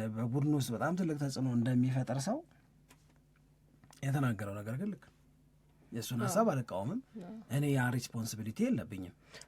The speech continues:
Speaker 2: አንተ የለብህም፣ ልክ ነው።
Speaker 1: አንቺም የለብሽም።
Speaker 2: አዎ፣
Speaker 1: ተመ-፣
Speaker 2: በሱ ግን አለበት።
Speaker 1: አለበት።
Speaker 2: ለዛ ነው
Speaker 1: ለዛ
Speaker 2: ቅድም
Speaker 1: ነው።
Speaker 2: ተጫዋቾቹም አሰልጣኙም
Speaker 1: አዎ።
Speaker 2: የሚል ነገር ያነሳ ነው። እሱ
Speaker 1: ም።
Speaker 2: የሚናገረው የሚያዝያ ወር ላይ ነው። በቃ ስለ ዋንጫ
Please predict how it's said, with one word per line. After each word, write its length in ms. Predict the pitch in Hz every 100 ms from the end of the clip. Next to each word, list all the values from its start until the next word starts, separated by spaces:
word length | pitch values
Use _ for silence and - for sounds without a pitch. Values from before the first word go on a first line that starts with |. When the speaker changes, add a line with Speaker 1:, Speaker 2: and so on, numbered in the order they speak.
| -
Speaker 2:
አንተ 180 | 190 190
የለብህም፣ 560 | 330 226 185 180 190 185
ልክ 160 | 175
ነው። 140 | 123 180
Speaker 1:
አንቺም 220 | 185 262
የለብሽም። 460 | 359 233 127 185 214 185
Speaker 2:
አዎ፣ 220 | 190 175 -
Speaker 1:
ተመ-፣ 180 | - 123
Speaker 2:
በሱ 200 | 131 123
ግን 160 | 196 294
አለበት። 440 | 269 156 151 -
Speaker 1:
አለበት። 240 | 135 156 143
Speaker 2:
ለዛ 220 | 208 202 196
ነው 120 | 165
Speaker 1:
ለዛ 80 | 156
Speaker 2:
ቅድም 220 | 175 202 180
Speaker 1:
ነው። 80 |
Speaker 2:
ተጫዋቾቹም 720 | 196 185 170 165 180 - 349 349
አሰልጣኙም 640 | 190 175 156 147 151 151 165
Speaker 1:
አዎ። 200 | - - - -
Speaker 2:
የሚል 320 | 175 175 170 160
ነገር 280 | 160 175
ያነሳ 300 | 175 165 165 -
ነው። 100 | 185
እሱ 140 | 262 214
Speaker 1:
ም። 120 | 269 381
Speaker 2:
የሚናገረው 680 | 202 202 185 170 - 226 359 - - - - -
የሚያዝያ 720 | 180 170 180 220 233 208 190
ወር 200 | 180 170
ላይ 180 | 160 156
ነው። 140 | 180 180 - - - - - -
በቃ 180 | 135 175
ስለ 180 | - 175
ዋንጫ 300 | 165 170 143